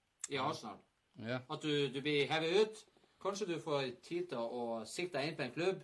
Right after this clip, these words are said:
Speaker 1: så du har lyst til å så gjøre litt mer med og få litt tid til å være i der.
Speaker 2: Mm.
Speaker 1: Vi, eh, vi håper det for hans del. Bayern München, de skal også, de skal holde et krisemøte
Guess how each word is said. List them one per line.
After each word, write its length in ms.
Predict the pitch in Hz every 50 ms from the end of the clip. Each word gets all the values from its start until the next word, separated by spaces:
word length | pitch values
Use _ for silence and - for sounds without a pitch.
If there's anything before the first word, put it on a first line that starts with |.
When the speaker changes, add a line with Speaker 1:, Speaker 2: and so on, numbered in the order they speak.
| -
Speaker 1:
så 140 | - - 143
du 60 | 127
har 80 | 127 123
lyst 140 | 131 131 -
til 80 | 131 117 113
å 80 | 113 110
så 300 | - - 123 113 110 110 - - _ _ _ _ _
gjøre 200 | - 170 170 160
litt 180 | 143 127 123 -
mer 260 | 139 143 143 139 127
med 240 | 123 135 147 156 143
og 200 | 123 117 113 -
få 140 | - 139 131 123
litt 240 | 117 110 - - -
tid 260 | - - 151 151 143
til 120 | - 117 110
å 60 | 107
være 320 | 113 120 131 120 113 107
i 220 | 101 131 135 123 110 113
der. 220 | 113 117 110 - - - _ -
Speaker 2:
Mm. 300 | 113 113 107 98 95 101 _ _ _ _ _ _ _ _ _ _ _ _ _ _ _ _ _ _ _ _ -
Speaker 1:
Vi, 140 | 143 147 143 139 135
eh, 200 | 131 127 127 127
vi 100 | 151 156
håper 380 | 151 165 190 190 - 175 151 127
det 140 | 117 113
for 80 | - 127 127
hans 220 | 143 147 131 -
del. 160 | - 113 - - - _ _ _ _ _ _
Bayern 200 | - 196 190 185
München, 400 | 185 202 226 220 220 165 139 127
de 100 | 120 151
skal 160 | 156 - 208 180
også, 580 | 156 170 190 196 - - 226 - - 123 233
de 80 | 240 151
skal 160 | - - 208
holde 200 | 202 202 202 -
et 120 | 147 - -
krisemøte 760 | - - 151 165 185 180 - 190 180 180 180 180 - 131 113